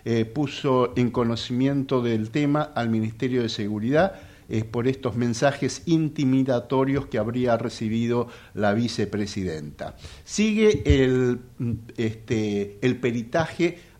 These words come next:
al teléfono de, este, Chocolate Rigó, pero aún no trascendieron mucho los datos del contenido de las llamadas. Ya comenzó el análisis del contenido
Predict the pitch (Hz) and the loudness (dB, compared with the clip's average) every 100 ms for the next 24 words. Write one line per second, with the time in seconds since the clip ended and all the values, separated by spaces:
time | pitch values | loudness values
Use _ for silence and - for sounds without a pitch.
0 | - 120 117 113 110 113 123 156 151 160 | -2 0 2 0 0 -2 0 0 0 -2
1 | 151 156 151 - - 110 127 143 139 - | 0 0 -4 -18 -14 -2 2 2 0 -6
2 | 113 110 113 - 110 107 110 113 113 117 | -2 -2 -4 -4 -2 -2 -4 -4 0 0
3 | 113 - 131 170 214 233 262 - - - | 2 0 0 -2 0 -2 -4 -16 -20 -16
4 | - 151 143 147 165 175 - 151 170 170 | -4 0 2 2 0 -2 -2 0 0 -2
5 | - - 147 139 127 127 151 147 135 143 | -4 -2 -2 -2 -4 -2 0 2 2 2
6 | 143 143 139 117 131 131 139 127 113 - | 0 -2 -2 0 0 0 0 -2 -2 -2
7 | 107 113 117 120 113 104 95 104 95 87 | -4 -2 -2 0 0 -2 -2 -4 -2 -2
8 | 90 87 - - 104 151 190 196 175 147 | -4 -6 -12 -14 -2 2 2 2 2 4
9 | 131 131 - 175 208 - - - - - | 4 2 0 0 0 -4 -20 -20 -20 -16
10 | - 117 120 123 147 156 165 170 - 170 | -4 0 0 2 2 2 0 -4 -4 -6
11 | - - 117 120 113 - 123 123 123 139 | -6 -6 -2 -2 -2 -2 0 0 0 4
12 | 180 127 107 98 98 | 4 4 2 0 -4